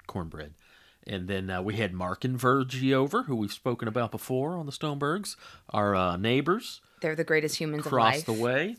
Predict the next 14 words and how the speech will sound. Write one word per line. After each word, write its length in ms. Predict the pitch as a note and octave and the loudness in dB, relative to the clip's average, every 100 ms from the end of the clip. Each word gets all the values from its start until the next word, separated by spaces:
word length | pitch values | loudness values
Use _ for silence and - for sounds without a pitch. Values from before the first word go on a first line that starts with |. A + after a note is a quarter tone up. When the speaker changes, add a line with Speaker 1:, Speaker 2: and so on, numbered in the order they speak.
| - | -8
Speaker 2:
Of 260 | - F#2 D3 | -4 -2 -4
Speaker 1:
Uh, 60 | |
just 140 | B2 - | -6 -10
Speaker 2:
life. 120 | - | -2
Speaker 1:
real 120 | B2 | -2
sweet, 440 | B2+ - B2+ A2+ - - - - _ - | 0 -2 -2 -4 -6 -20 -20 -20 _ -10
um, 420 | F2+ F2 E2+ D#2+ E2 _ _ _ _ _ - | -6 -4 -6 -10 -16 _ _ _ _ _ 4
older, 500 | C#3+ D3+ D3 C#3+ C3 - _ | 6 8 6 4 4 -2 _
I 80 | B2+ | 0
guess, 180 | C3 - | 0 -2
platonic 640 | - D3 - C#3+ C3+ C3 - _ _ - | -2 -4 2 4 6 4 -4 _ _ -2
roommates. 640 | C3+ C3 F2 - - - A4 B4+ C5+ A#4+ | 0 2 0 -8 -14 -12 -4 -2 2 2
Speaker 2:
Yeah, 460 | D#4 B3+ A3 F3 | 2 2 0 0
Speaker 1:
Yeah. 200 | E3+ F3+ | -2 -2